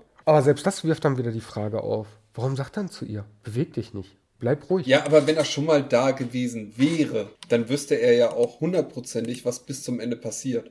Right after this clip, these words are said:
Speaker 2: Und dann hätte er ja von Anfang an sagen können, so nach der Art, "Ja, wir wählen jetzt und am Ende wird's nur einen Überlebenden geben."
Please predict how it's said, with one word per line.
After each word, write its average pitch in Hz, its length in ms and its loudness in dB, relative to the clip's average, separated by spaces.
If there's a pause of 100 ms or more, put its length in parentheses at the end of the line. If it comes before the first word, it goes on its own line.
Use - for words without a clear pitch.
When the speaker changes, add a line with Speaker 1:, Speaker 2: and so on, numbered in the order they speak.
(100)
Speaker 2:
Und 123 140 -2
dann 120 120 2
hätte 127 240 2
er 120 460 4
ja 120 160 -2
von 127 220 -4
Anfang 131 300 -6
an 120 120 -2
sagen 123 440 0 (120)
können, 135 320 0
so 131 220 -8
nach 127 160 -4
der 123 120 -4
Art, 120 220 0
"Ja, 117 160 2
wir 120 160 -6
wählen 139 340 0
jetzt - 460 -6
und 127 100 -2
am 123 140 -2
Ende 127 200 -2
wird's 127 200 -8
nur 120 100 -2
einen 123 140 -2
Überlebenden 117 480 0
geben." 110 280 -12